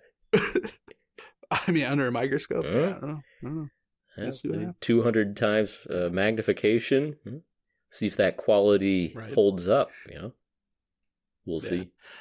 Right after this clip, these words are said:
Speaker 1: I mean, I, I am curious about that particular brush, 'cause some of their,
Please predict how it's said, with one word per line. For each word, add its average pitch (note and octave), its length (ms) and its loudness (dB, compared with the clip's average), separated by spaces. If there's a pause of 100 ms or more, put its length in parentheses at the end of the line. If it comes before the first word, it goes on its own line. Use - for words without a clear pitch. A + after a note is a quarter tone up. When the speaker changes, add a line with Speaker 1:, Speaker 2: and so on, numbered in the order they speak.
(100)
Speaker 1:
I - 80 -4
mean, D#3 340 2
I, D3+ 300 -2
I C3+ 100 -4
am F3 140 2
curious D#3+ 320 2
about C3+ 240 -2
that A2 280 -4 (120)
particular A#2 560 -4
brush, - 340 -10
'cause A2+ 240 -4
some - 440 -4
of C4 80 0
their, C#3 360 0